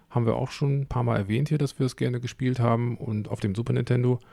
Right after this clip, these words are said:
Und das hier sieht wirklich toll aus. Ja, es scheint nicht so ein Feuerwerk zu sein wie Mario Wonder, aber ganz klassisch Donkey Kong zusammen mit Diddy Kong durch den Dschungel auf irgendwelchen Tieren reiten, Bananen sammeln und so. Ich hab voll Bock, das zu spielen.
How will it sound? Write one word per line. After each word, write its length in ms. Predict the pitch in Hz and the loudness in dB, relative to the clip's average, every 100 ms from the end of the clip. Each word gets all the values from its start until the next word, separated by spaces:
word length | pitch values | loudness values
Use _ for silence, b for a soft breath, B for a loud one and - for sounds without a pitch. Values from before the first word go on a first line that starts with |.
| B B B B | B B B B
Und 200 | - 110 | -2 2
das 160 | 104 - | 2 4
hier 280 | 156 143 131 | 8 8 6
sieht 180 | - 104 | -4 -2
wirklich 220 | 113 - | -2 -2
toll 200 | - 120 | 0 2
aus. 420 | - 85 95 - _ _ _ - | 2 -2 -6 -12 _ _ _ -6
Ja, 240 | 113 117 - | -2 -2 -2
es 160 | - | -4
scheint 220 | - 117 | 0 2
nicht 140 | 120 - | 2 0
so 100 | 110 | -4
ein 80 | 101 | -2
Feuerwerk 500 | - 117 107 107 - | 2 4 4 2 -2
zu 120 | 101 | -4
sein 260 | 98 98 | -2 -2
wie 100 | 98 | -2
Mario 540 | 98 101 104 101 95 104 - | -2 -2 -2 -2 -4 -8 -2
Wonder, 400 | 107 160 180 156 | 2 4 4 2
aber 180 | 123 120 | 0 -2
ganz 380 | 104 127 - - | -2 -2 -6 -2
klassisch 580 | 110 110 120 110 - | 0 2 0 -4 -6
Donkey 300 | - 107 117 | -2 -2 0
Kong 400 | 110 104 101 107 B B B B B - | 0 2 2 0 B B B B B -4
zusammen 300 | 107 107 104 | 2 4 4
mit 160 | 101 | 4
Diddy 180 | 110 107 | 4 2
Kong 500 | - 107 104 95 92 - | 0 0 2 0 -6 -6
durch 140 | 107 | -4
den 160 | 104 98 | -2 0
Dschungel 420 | 107 104 104 101 B B B | 2 4 4 0 B B B
auf 180 | - - | -8 -4
irgendwelchen 600 | - 104 107 95 95 110 | -2 -2 -4 -4 -4 -6
Tieren 320 | - 113 104 | -2 0 0
reiten, 440 | 95 95 98 104 98 | 2 0 0 -2 0
Bananen 440 | 95 92 95 95 | 0 0 0 0
sammeln 300 | 98 95 90 | 0 0 -2
und 100 | 92 | -4
so. 180 | 95 92 | -4 -4
Ich 100 | - | -2
hab 80 | 104 | -4
voll 160 | - 107 | -4 -4
Bock, 220 | 110 - | -4 -6
das 100 | 110 | -8
zu 100 | - | -8
spielen. 320 | - - | -10 -8